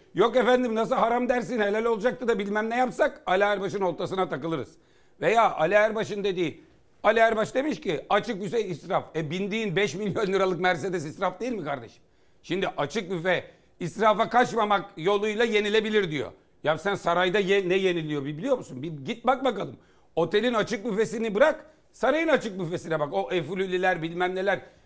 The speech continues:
Ben saraydaki yemek listesini gazete bastı. O bir resepsiyondan önce, yirmi dokuz Ekim resepsiyonundan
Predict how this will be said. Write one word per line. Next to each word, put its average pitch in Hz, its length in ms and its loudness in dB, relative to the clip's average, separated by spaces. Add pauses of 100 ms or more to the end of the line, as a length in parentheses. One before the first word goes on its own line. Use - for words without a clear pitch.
(140)
Ben 269 420 2
saraydaki 196 1000 0 (140)
yemek 208 400 0
listesini 139 540 -6
gazete 180 400 0
bastı. 190 440 -4 (420)
O 147 300 0
bir 147 100 0
resepsiyondan 147 680 -4
önce, 123 160 -8
yirmi 131 260 -6
dokuz 147 220 -6
Ekim 123 420 -10
resepsiyonundan 123 680 -10